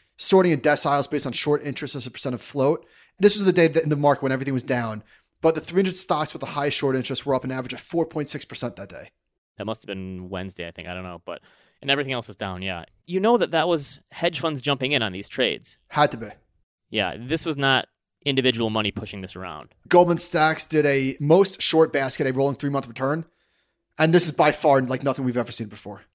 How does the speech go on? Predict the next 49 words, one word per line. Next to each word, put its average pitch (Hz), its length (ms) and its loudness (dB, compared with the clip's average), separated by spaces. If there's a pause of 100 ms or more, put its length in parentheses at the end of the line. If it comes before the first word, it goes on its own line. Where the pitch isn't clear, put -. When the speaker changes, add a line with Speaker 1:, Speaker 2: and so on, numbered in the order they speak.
(140)
Speaker 2:
Three 160 280 -2
month, 131 300 -2
ninety-eight 117 520 -4
percent. - 720 -8
<laughs> - 40 -20 (720)
Speaker 1:
We 165 100 8
had 165 160 4
GameStop 165 420 2
as 165 120 -4
the 139 40 -2
number 143 200 2
one 147 100 2
traded 143 240 0
security 143 500 0
in 139 120 -2
the 135 80 0
entire 139 480 -2
market. 135 500 -2
Speaker 2:
So 220 140 6
here's 247 180 4
the 254 80 4
crazy 214 320 4
thing. 190 300 -4 (260)
You 190 160 0
expect 208 400 -2
to 175 80 -6
see 165 180 -6
these 147 220 -2
short 156 260 2
baskets 151 440 0
get - 200 -4 (220)
their 131 140 -2
faces 139 420 2
ripped 135 180 0
off 139 320 2 (120)
in 110 500 -4
the - 80 -8
bottom 123 340 2
in 123 60 -2
two 135 140 -6
thousand 117 300 0
nine 113 280 2
or 113 60 -2
the 101 80 -6
bottom 110 240 -2
in 104 40 -10
two 123 120 -10
thousand 110 280 -2
two 120 280 0